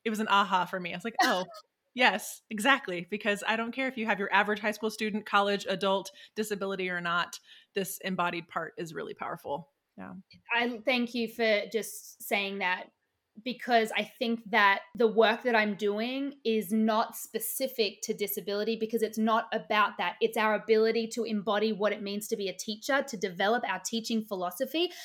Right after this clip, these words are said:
Speaker 2: I get so many people who come through my program being like,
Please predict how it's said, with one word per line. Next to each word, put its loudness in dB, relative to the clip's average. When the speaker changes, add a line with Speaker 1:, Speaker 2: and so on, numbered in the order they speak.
Speaker 2:
I 4
get 2
so 4
many 2
people 2
who -2
come 0
through 0
my 2
program 2
being 2
like, 0